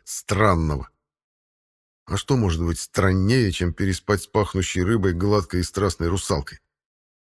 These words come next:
«Вы позволите посадить за ваш столик?» Голос официанта вырвал меня из эротических грез, но я успел заметить, как исказилось гримасой неудовольствия лицо русалки.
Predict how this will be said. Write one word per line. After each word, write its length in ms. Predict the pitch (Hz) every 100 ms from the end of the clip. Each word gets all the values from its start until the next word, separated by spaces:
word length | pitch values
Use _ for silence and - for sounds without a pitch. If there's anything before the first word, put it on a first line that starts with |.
| _ _ _ -
«Вы 220 | 110 143
позволите 500 | 123 127 175 151 123
посадить 440 | 123 - 123 113
за 120 | 113
ваш 160 | 113 104
столик?» 380 | - 113 85 - _ _ _ _ -
Голос 420 | 95 110 98 87
официанта 560 | 95 98 - 95 73
вырвал 380 | 78 87 85 80
меня 260 | 82 82 80
из 140 | 73
эротических 640 | 85 90 92 80 73 - 78
грез, 400 | 87 104 90 -
но 120 | 90
я 140 | 92
успел 320 | 90 - 101
заметить, 460 | 90 98 104 90 78
как 180 | 87 -
исказилось 480 | - 92 85 92 82
гримасой 480 | 90 95 90 -
неудовольствия 560 | 87 87 98 98 80 87
лицо 240 | 87 -
русалки. 480 | 90 95 92 78 -